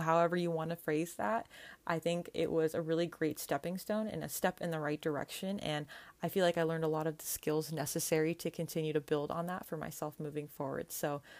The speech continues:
again, really grateful for everything that I learned. And it's just one of those things that I think I can continue to be better on. And I plan on definitely putting effort toward as I carry on throughout the rest of my appy rotations.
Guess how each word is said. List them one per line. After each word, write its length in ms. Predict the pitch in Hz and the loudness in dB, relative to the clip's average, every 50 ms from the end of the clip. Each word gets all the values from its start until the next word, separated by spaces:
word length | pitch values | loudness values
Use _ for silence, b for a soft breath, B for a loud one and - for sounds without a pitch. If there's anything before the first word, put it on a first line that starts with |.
| B B B B - | B B B B 2
again, 440 | 185 165 165 156 147 156 180 202 b b b b b b - | 4 4 6 4 4 2 -2 -4 b b b b b b 0
really 240 | 170 185 185 196 214 | 4 6 8 8 8
grateful 520 | 196 190 175 156 156 - 175 180 202 226 | 8 8 8 8 8 4 2 2 2 2
for 180 | - - 175 160 | 2 2 4 4
everything 400 | 160 151 165 165 160 160 160 156 | 4 4 2 0 0 0 0 0
that 120 | 151 151 | 0 0
I 60 | 151 | 0
learned. 320 | 151 151 151 147 151 160 160 | 0 0 0 -2 -2 -2 -2
And 280 | - 160 160 156 - | -2 -2 -2 -2 -2
it's 160 | - 165 - | -2 -2 -2
just 180 | - 185 165 - | -2 -4 -2 0
one 120 | 170 160 | 0 0
of 100 | 160 156 | 0 2
those 160 | 160 160 160 - | 0 0 0 0
things 240 | - 147 156 156 - | -6 -6 -6 -6 -4
that 80 | - | -4
I 60 | 151 151 | -4 -4
think 260 | - 156 156 156 - - | -4 -6 -8 -8 -6 -6
I 200 | 160 147 151 151 | -6 -4 -4 -6
can 180 | - - 160 | -6 -8 -8
continue 440 | - 180 160 - - 170 160 156 156 | -4 -4 -4 -2 0 2 2 4 4
to 40 | 156 | 4
be 120 | 151 156 143 | 2 2 2
better 280 | - 139 139 147 160 | 2 2 2 2 2
on. 220 | 185 226 262 285 285 | 2 0 0 0 0
And 320 | - - 160 156 151 151 | 0 0 2 0 0 0
I 100 | - 156 | -2 -4
plan 380 | 156 - - 165 156 156 151 - - | -4 -4 -4 -4 -2 -2 -4 -4 -4
on 220 | 156 151 151 151 - B B B B B | -2 -2 -2 -2 -4 B B B B B
definitely 360 | - 196 196 - 208 202 202 | 6 6 6 6 4 2 2
putting 240 | - - 180 170 - | 4 4 4 4 4
effort 280 | - 156 - - 151 - | 2 0 0 0 -4 -4
toward 440 | - - 160 156 143 143 147 139 - | -4 -10 -6 -4 -2 0 -2 -2 -2
as 320 | - 143 139 139 147 - - - | -4 -4 -4 -4 -4 -6 -6 -6
I 300 | - 147 143 139 147 147 - | -4 -4 -2 -2 -4 -4 -6
carry 360 | - - 175 165 160 160 - | -4 0 2 4 4 4 2
on 420 | - 151 143 143 147 147 156 170 - | 2 -2 -4 -4 -6 -6 -8 -8 -4
throughout 420 | - 160 151 - - 139 135 135 - | -2 -2 -2 -2 -2 -4 -4 -4 -4
the 80 | 151 | -2
rest 240 | 147 143 135 - - | -2 -2 -4 -2 -4
of 40 | 160 | -2
my 100 | 160 165 - | -2 0 0
appy 320 | - 247 277 - 247 180 | 0 0 0 0 2 2
rotations. 800 | 147 147 - - - - - - - - - 190 190 190 - | 2 0 0 0 -2 -2 -2 -6 -8 -8 -8 -8 -10 -10 -14